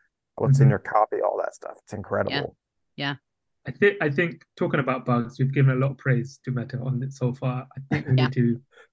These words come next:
Speaker 2: dial it back a bit. There has been a lot of bugs on the platform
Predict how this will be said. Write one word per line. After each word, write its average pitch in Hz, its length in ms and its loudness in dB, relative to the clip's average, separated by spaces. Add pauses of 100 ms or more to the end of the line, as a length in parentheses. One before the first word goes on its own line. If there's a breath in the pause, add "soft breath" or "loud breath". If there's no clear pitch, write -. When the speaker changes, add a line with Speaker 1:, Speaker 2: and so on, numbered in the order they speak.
(260)
Speaker 2:
dial 135 180 8
it 139 100 4
back - 240 -8
a - 20 -6
bit. 135 200 -4 (520)
There 135 140 4
has 143 160 8
been 156 140 0
a 143 80 2
lot 139 220 4
of 135 160 -2
bugs 135 300 4
on 123 80 0
the 123 80 -2
platform 120 640 -6